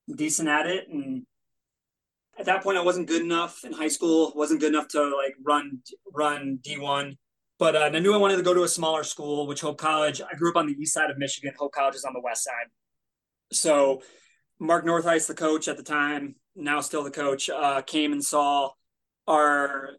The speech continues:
state meet and kinda just, like, sold my parents over, sold me over. Uh, he's been kind of a huge instrument into where I'm at today. Uh, like, I owe a lot to him.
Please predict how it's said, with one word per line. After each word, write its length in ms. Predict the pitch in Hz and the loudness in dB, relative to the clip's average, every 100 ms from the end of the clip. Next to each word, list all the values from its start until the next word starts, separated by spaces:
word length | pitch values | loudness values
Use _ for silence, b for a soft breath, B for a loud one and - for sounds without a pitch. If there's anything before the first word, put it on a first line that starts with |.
| _ | _
state 380 | - 180 165 156 | -4 2 2 4
meet 300 | 147 143 135 | 2 0 -4
and 320 | 143 135 135 | -8 -8 -6
kinda 220 | 165 160 | 0 0
just, 220 | 147 - | 2 -2
like, 220 | 147 - _ | -2 -4 _
sold 220 | - 214 | 0 2
my 100 | 190 | 2
parents 340 | 165 165 165 170 | 2 2 2 2
over, 240 | 160 160 | 2 2
sold 280 | 156 175 156 | 2 0 0
me 160 | 147 143 | 0 0
over. 400 | 139 139 139 _ _ _ _ _ _ | -2 -6 -6 _ _ _ _ _ _
Uh, 220 | - 143 135 | 0 2 2
he's 200 | 143 135 | -4 -2
been 220 | 160 151 | 0 0
kind 180 | 160 147 | -2 -2
of 60 | |
a 20 | |
huge 520 | 139 165 160 147 139 - | -2 4 6 6 0 -10
instrument 480 | - 143 - 143 139 | -6 -4 -2 -2 -2
into 460 | 139 135 147 135 131 | -4 -6 -6 -6 -6
where 340 | 123 131 135 | -4 -2 0
I'm 160 | 135 131 | 0 -2
at 120 | 135 - | -8 -10
today. 480 | 139 127 120 123 _ _ _ | -8 -8 -8 -14 _ _ _
Uh, 320 | 151 123 120 120 | -4 -2 -2 -6
like, 160 | 127 | -8
I 240 | 135 135 131 | -6 -6 -6
owe 180 | 185 139 | -4 -2
a 60 | 127 | -2
lot 260 | 123 123 | -4 -4
to 160 | - 160 | 0 0
him. 160 | 175 | 0